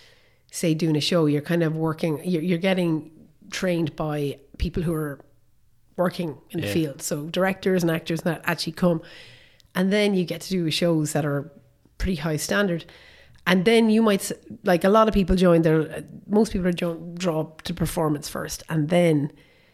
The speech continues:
Speaker 1: they realize, "Oh no, actually I want to be a director. Oh, actually I want to be a stage manager, or I want to be a writer," or whatever. And, but they discover that 'cause they have space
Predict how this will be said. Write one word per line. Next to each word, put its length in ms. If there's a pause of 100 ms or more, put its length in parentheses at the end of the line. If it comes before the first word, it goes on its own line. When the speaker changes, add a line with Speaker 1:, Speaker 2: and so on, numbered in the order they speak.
(180)
Speaker 1:
they 100
realize, 200
"Oh 100
no, 160
actually 340
I 40
want 160
to 40
be 80
a 40
director. 500
Oh, 420
actually 360
I 20
want 140
to 60
be 100
a 40
stage 280
manager, 360
or 280
I 80
want 140
to 40
be 80
a 60
writer," 320
or 40
whatever. 500 (640)
And, 600
but 160
they 120
discover 340
that 160
'cause 140
they 60
have 140
space 400